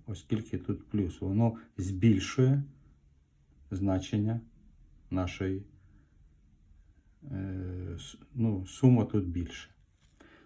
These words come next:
Тому і зрозуміло, що права частина буде більше за ліву частину. Тобто ми можемо записати таким чином.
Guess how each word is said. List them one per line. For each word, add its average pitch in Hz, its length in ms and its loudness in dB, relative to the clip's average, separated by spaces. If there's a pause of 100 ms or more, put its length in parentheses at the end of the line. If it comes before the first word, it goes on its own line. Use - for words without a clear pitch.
(140)
Тому 147 600 4
і 110 380 2 (1600)
зрозуміло, 110 760 4
що - 440 0
права 95 420 0
частина 139 640 4
буде 95 380 -2
більше 107 600 0
за 104 220 0
ліву 85 340 -4
частину. - 540 -14 (560)
Тобто 101 420 -6
ми 101 200 2
можемо 90 680 -2 (1500)
записати 123 840 -2 (480)
таким 113 400 -4
чином. - 320 -14